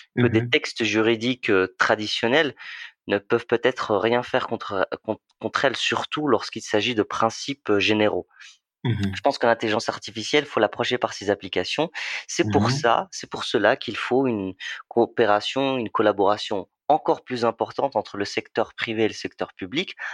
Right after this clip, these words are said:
Speaker 1: afin,
Speaker 2: Mhm.
Speaker 1: euh, de, de, de pouvoir, euh, transmettre de la communication et de l'information, euh,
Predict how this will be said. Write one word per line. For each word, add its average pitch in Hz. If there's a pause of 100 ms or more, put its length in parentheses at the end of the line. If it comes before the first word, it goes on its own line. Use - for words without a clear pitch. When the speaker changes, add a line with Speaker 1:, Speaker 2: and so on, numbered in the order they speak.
(140)
Speaker 1:
afin, 143
Speaker 2:
Mhm. 165 (520)
Speaker 1:
euh, 101
de, 101
de, 98
de 92
pouvoir, 104 (380)
euh, 85
transmettre 143
de 107
la 104
communication 120
et -
de 101
l'information, 110 (120)
euh, 92